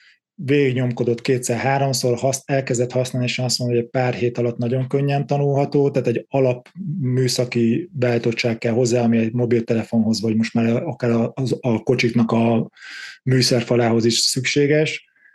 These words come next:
és ezen felül utána egy nagyon, nagyon hálás, ö, dolog tud lenni az óra, és bárkinek, tehát az amatőrnek is nagyon hasznos egy óra. Rengeteg olyan funkciója lesz, amit, amíg nem használsz, nem is tudtad, hogy szükséged van rá.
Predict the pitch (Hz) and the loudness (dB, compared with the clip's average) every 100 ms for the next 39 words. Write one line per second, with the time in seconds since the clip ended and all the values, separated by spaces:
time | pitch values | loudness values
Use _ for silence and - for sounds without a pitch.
0 | _ _ 127 135 135 139 135 135 151 127 | _ _ -6 0 0 0 0 0 0 -2
1 | 139 127 127 120 123 120 120 131 120 120 | -2 0 0 0 0 0 0 0 0 2
2 | 113 113 113 113 110 - 120 117 113 113 | 2 2 0 0 -2 -2 -2 -2 -2 0
3 | 113 110 - 113 113 113 110 110 110 - | 0 -2 -2 0 2 2 4 4 2 -4
4 | 113 110 127 139 135 131 113 117 127 127 | -6 0 4 4 2 0 -2 -2 0 0
5 | 123 - 113 110 113 110 110 131 120 117 | 0 2 2 2 -4 -4 -2 0 -2 0
6 | 117 110 113 139 110 - - _ 123 120 | 0 2 0 0 -2 -4 -8 _ -4 0
7 | 117 113 113 113 113 113 107 123 147 151 | 2 2 2 -2 -4 -4 0 2 4 2
8 | 143 - - - - _ 123 139 135 127 | 0 -6 -20 -20 -20 _ -2 0 0 0
9 | 127 123 123 120 - 123 117 127 120 120 | 2 2 2 0 0 -2 0 2 2 2
10 | 117 113 - 123 120 120 - - 131 131 | 2 0 -2 2 2 0 -12 -4 0 2
11 | 135 127 120 - 120 113 - 120 113 - | 0 0 -2 0 0 0 0 0 0 -2
12 | 113 - 117 113 - 117 - 135 147 151 | -8 -6 -6 -4 -4 -4 -2 0 2 2
13 | 156 160 160 160 156 | 2 2 2 2 -2